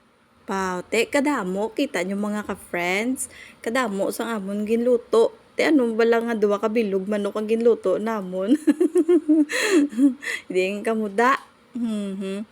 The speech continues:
Di, ara kapayas, ta ay dahon ka katumbal. Mm, ara ng magic sarap.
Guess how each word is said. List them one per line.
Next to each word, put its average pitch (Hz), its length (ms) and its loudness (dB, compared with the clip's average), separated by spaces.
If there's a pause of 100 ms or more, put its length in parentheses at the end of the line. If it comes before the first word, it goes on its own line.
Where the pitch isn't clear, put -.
(360)
Di, 202 80 0
ara 226 320 0
kapayas, 196 640 -2
ta - 160 -4
ay 226 160 0
dahon 180 400 -4
ka 180 160 -6
katumbal. 185 800 -6
Mm, 208 400 -2
ara 185 320 -4
ng 208 160 -6
magic 208 320 -2
sarap. 196 480 -4